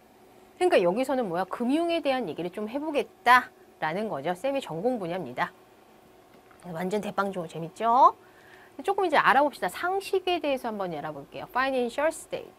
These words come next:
financial assets에 대해서 알아보는데 여러분, 우리 반드랑 스탁 여러분 들어봤죠? 근데 스탁은 잘 알아.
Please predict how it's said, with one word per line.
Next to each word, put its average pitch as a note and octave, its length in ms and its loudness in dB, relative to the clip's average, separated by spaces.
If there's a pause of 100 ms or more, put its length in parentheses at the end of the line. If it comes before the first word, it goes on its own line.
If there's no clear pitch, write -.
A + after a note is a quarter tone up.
(200)
financial C#4 500 0
assets에 - 1120 -4
대해서 A3 220 2
알아보는데 D#3 800 -2 (500)
여러분, D#4 280 4
우리 B3 120 0
반드랑 A#3+ 580 2
스탁 G4 300 -2
여러분 A3+ 240 2
들어봤죠? E3 800 -8
근데 B3 140 -2
스탁은 A4+ 400 -2
잘 - 180 -4
알아. D3 600 -4